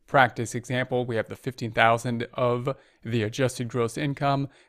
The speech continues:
We have the one thousand five hundred on line twelve and one thousand on line seventeen with the reference in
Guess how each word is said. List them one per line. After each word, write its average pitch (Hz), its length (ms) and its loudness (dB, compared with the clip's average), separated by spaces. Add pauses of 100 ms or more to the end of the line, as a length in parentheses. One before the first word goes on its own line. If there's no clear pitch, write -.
We 127 120 2
have 110 100 0
the 110 100 -2
one 131 220 -2
thousand 123 360 2
five 120 280 4
hundred 143 380 0
on 120 300 -4
line 110 280 0
twelve 147 580 2 (280)
and 120 180 -4
one 135 180 0
thousand 123 480 0 (100)
on 123 200 0
line 113 300 0
seventeen 127 600 2
with 120 140 -10
the 120 100 -4
reference 117 580 2 (120)
in 117 320 -2